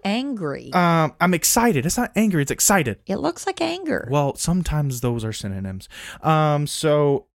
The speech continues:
Speaker 2: get on over to their Bandcamp. They do have some stuff up there you can buy. Um, they do have, uh, quite a few shows coming up. They will be touring with Reflex Machine, um, a little bit. I'm looking at their show list right now.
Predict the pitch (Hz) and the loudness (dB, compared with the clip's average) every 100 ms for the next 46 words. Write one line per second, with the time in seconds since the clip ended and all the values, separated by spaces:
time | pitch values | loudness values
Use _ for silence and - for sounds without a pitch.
0 | _ _ - 117 160 175 175 160 160 131 | _ _ -18 0 2 4 4 4 4 4
1 | 117 117 120 127 135 123 113 117 117 110 | 4 2 0 0 -2 -2 0 2 2 0
2 | 110 107 - 120 113 107 110 110 104 113 | -2 -4 -4 -4 -2 0 0 0 0 0
3 | 107 104 107 - - - - - 120 113 | 2 2 0 -4 -20 -20 -20 -6 0 0
4 | 113 113 107 123 131 120 120 113 107 - | 2 0 0 2 2 4 2 2 0 -4
5 | 113 107 104 98 127 120 - 120 - 117 | -4 -4 -4 -2 0 0 0 -4 -2 -2
6 | 110 - 117 113 113 107 107 110 117 - | -2 -4 -2 0 0 -2 -2 -4 -6 -6
7 | 117 117 117 110 - 120 117 117 - 117 | -6 -4 -4 -4 -4 -4 -2 -6 -6 -10
8 | - 120 120 117 _ - - - - 113 | -6 -4 -4 -6 _ -20 -20 -20 -6 -2
9 | 110 107 - 113 110 123 120 117 110 117 | 0 0 -2 -2 0 2 2 0 0 2
10 | 110 113 113 113 117 110 107 - 120 110 | 2 0 -2 0 -2 -2 -4 0 0 0
11 | 113 - 117 107 101 107 107 110 | -2 -4 -4 -4 -2 -2 -2 -6